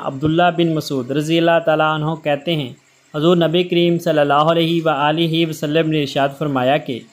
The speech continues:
जो शख्स अशूरा के दिन अपने अहल व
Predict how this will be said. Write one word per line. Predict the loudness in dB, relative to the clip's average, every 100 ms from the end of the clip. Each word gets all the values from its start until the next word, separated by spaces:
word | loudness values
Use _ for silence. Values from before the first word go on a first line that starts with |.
| _ _ _ _
जो | 0 4 4
शख्स | 4 -2 -4 -14 -6
अशूरा | -4 0 2 2
के | 2
दिन | -2 -4
अपने | -4 -2 0 0
अहल | -2 -2 2
व | 2